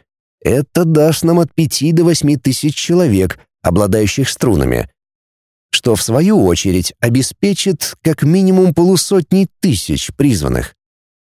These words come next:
Учитывая обстоятельства, пятьдесят тысяч лояльных и крайне эффективных бойцов нам точно пригодятся.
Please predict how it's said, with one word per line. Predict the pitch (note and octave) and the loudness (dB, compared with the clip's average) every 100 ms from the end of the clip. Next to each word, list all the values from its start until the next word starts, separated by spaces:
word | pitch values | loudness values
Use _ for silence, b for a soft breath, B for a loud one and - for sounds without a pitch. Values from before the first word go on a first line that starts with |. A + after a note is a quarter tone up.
| _ - | _ -2
Учитывая | F#2+ - B2 A2+ G#2+ | 0 -2 0 2 0
обстоятельства, | - B2 E3+ F3+ F#2+ - C2 G1+ - _ _ _ _ | 0 -2 0 -2 -4 -4 -4 -4 -8 _ _ _ _
пятьдесят | F#2+ G#2+ G2 C3+ - D#3+ - _ | -2 0 -2 -2 0 -2 -2 _
тысяч | D3+ - A2+ G2 | -2 -2 -4 0
лояльных | F2 G2 C#3+ B2 F#2 D#2+ - _ | 0 2 2 2 0 -2 -8 _
и | C3+ C3+ | -6 -2
крайне | E3+ E3 D3+ G#2 A2 | 0 2 2 2 0
эффективных | G2+ C3 - B2+ G2+ D#2+ | 0 -4 -2 0 0 0
бойцов | E2 F2+ D#3+ F3 - b _ _ _ | 0 0 0 -2 -4 b _ _ _
нам | C2 F#2 B2 E3+ F#3 _ | -2 0 2 0 -2 _
точно | D#3 G#2+ - A2+ G#2+ | 0 0 0 -2 0
пригодятся. | A#2 B2 E2 C2+ - - - | 0 0 0 0 -2 -6 -6